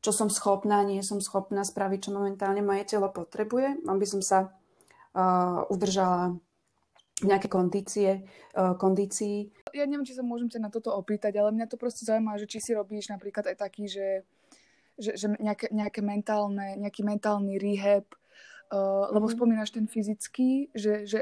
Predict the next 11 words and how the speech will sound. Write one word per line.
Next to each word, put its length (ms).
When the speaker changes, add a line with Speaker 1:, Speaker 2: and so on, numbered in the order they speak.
Speaker 2:
ako 200
sa 120
udržiavať 640
telesne 460
v 80
tej 120
kondícii, 760
ale 340
tým, 240
že 80
vlastne, 560